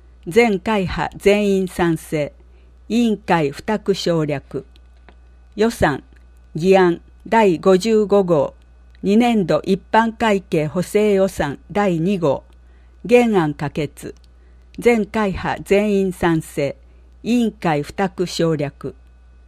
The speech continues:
第五十六号。二年度国民健康保険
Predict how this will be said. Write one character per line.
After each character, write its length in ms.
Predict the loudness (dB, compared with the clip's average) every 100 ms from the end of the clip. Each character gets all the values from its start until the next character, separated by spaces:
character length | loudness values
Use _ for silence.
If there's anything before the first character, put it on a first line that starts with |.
| -20
第 360 | -4 0 2 2
五 180 | 4 2
十 260 | 4 2
六 120 | 4 2 0 -2
号。 260 | 0 -2 -6 -20 -20 -4
二 120 | 2
年 280 | 2 4 2
度 140 | 2
国 320 | 2 0 2
民 240 | 0 0 0
健 280 | 0 0 0
康 240 | 0 0
保 160 | 0 -2
険 300 | 0 -2